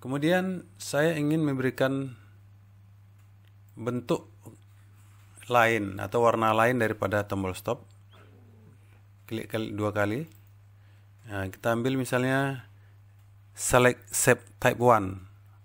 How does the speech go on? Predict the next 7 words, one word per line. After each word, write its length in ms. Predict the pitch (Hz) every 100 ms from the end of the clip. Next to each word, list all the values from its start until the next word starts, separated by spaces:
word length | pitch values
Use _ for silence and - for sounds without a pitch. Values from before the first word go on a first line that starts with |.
| - - -
atau 320 | 107 101 127
bisa 240 | 123 107 123
type 320 | - 113 110 -
two, 240 | 131 147 - - - -
type 160 | 117 113 - - - - - - - - 127 104 104 - -
two 240 | 123 120
one, 400 | 120 131 170 156